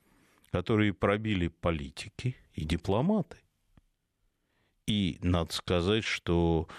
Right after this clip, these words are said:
это были очень хорошие соглашения, как и соглашения Лавров-Керри, но их никто не собирался выполнять. С самого начала и до самого конца. Это позволяет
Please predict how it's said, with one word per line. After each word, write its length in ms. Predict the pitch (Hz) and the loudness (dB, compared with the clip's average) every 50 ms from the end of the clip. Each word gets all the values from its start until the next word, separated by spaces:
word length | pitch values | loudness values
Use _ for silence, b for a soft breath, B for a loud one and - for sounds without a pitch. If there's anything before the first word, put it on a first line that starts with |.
| B B B B B | B B B B B
это 220 | - 71 - - 71 | -6 -4 -4 -2 -2
были 200 | 71 78 78 82 | -2 0 0 2
очень 280 | 85 95 98 - - | 2 2 2 0 0
хорошие 640 | - - 113 123 151 196 247 262 233 - 240 233 190 | 0 0 0 2 4 4 4 4 4 2 2 2 2
соглашения, 800 | - - 156 131 131 131 127 123 - - - 107 85 76 76 80 | 2 0 0 0 2 2 2 2 0 0 0 0 0 0 -2 -8
как 260 | - - - 82 - - | -8 -6 -6 -4 -2 -2
и 40 | |
соглашения 800 | 90 - - 92 85 87 95 110 113 - - 117 90 90 76 - B B B B B B B B B | -2 0 0 0 2 2 2 0 0 0 0 0 0 0 0 -2 B B B B B B B B B
Лавров-Керри, 760 | - 85 85 92 104 107 98 90 - - - 110 90 73 76 | -2 0 0 0 0 0 -2 -2 -2 -2 -2 0 0 0 -4
но 120 | 78 76 69 | -6 -6 -6
их 200 | 73 - - - | -6 -6 -2 0
никто 260 | 98 90 - - 101 | -2 0 0 0 0
не 140 | 98 101 95 | 2 2 0
собирался 640 | - - 101 104 110 110 117 113 107 - - - 120 | 0 -2 0 2 2 2 2 2 0 -2 -2 0 2
выполнять. 800 | 120 123 120 - 123 123 131 139 151 160 151 110 - _ - _ _ b b b b b b b b b b b b b b b | 2 2 0 0 0 0 2 2 2 2 0 -2 -4 _ -20 _ _ b b b b b b b b b b b b b b b
С 100 | - - | -2 0
самого 500 | - - - 117 120 127 131 135 139 139 | 2 2 2 2 2 2 2 2 2 2
начала 640 | 143 147 143 - - - 151 143 139 139 143 147 - _ _ | 2 2 0 0 0 0 2 2 2 0 -2 -4 -6 _ _
и 140 | - 101 95 | -2 -2 -2
до 200 | 80 80 98 85 | 0 0 0 0
самого 640 | - - - - - 85 76 76 78 78 80 85 | 0 -2 -4 -2 0 0 0 0 -2 0 0 -2
конца. 640 | 85 - - 107 107 120 117 - - - - 143 - - _ _ _ _ _ _ _ _ _ _ _ _ _ _ _ _ _ _ | -2 0 0 0 0 0 -2 -4 -6 -4 -2 -2 -2 -2 _ _ _ _ _ _ _ _ _ _ _ _ _ _ _ _ _ _
Это 180 | - - 87 90 | -4 -2 -2 -2
позволяет 840 | 80 - 92 80 98 98 95 98 110 127 143 131 - _ - - | -2 -2 -2 0 2 2 2 2 4 4 2 2 0 _ -18 -20